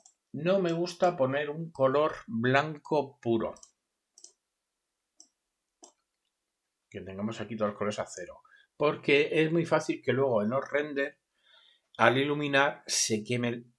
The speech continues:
y se vea un brillo ahí muy, muy, muy bestia. Además, mm, me gusta que tenga como un poco de color.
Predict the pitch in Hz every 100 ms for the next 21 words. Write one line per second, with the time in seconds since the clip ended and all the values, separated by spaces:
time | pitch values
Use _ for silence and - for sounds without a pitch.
0 | _ - 131 117 - 117 107 117 117 113
1 | 113 107 104 113 120 113 110 104 - -
2 | 110 117 127 117 117 113 110 107 110 113
3 | 107 110 113 110 107 104 101 110 107 98
4 | - 92 95 117 127 - - - - _
5 | - 123 117 110 117 120 113 127 139 160
6 | 135 131 139 151 131 123 117 110 104 -
7 | _ _ _ - - _ _ _ _ 220
8 | - _ _ _ _ - - - 160 143
9 | 156 170 107 98 85 80 -